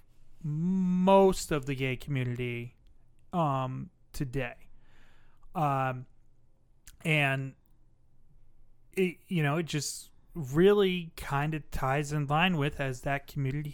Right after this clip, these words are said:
has been around and has, um,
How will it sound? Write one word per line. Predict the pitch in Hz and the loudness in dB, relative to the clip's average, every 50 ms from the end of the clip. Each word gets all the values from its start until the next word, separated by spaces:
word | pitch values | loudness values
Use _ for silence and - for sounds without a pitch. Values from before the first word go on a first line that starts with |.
| - | -6
has | 139 120 - - - - - - - - | -6 -6 -8 -10 -16 -20 -20 -20 -10 -4
been | - 135 123 | -2 -2 0
around | 127 123 117 120 127 120 120 120 131 156 196 240 240 - | -2 -4 -4 -4 -4 -2 -2 0 0 0 0 0 -2 -4
and | 175 139 117 - | -6 -8 -6 -6
has, | 139 127 123 123 123 120 - - - - - _ - - - - - - - - - - - - | -6 -4 -4 -4 -4 -6 -10 -16 -20 -20 -20 _ -20 -20 -20 -20 -20 -20 -20 -20 -20 -20 -10 -4
um, | 165 143 135 123 120 117 117 117 120 120 127 - | 0 0 2 2 2 0 0 -2 -6 -8 -10 -14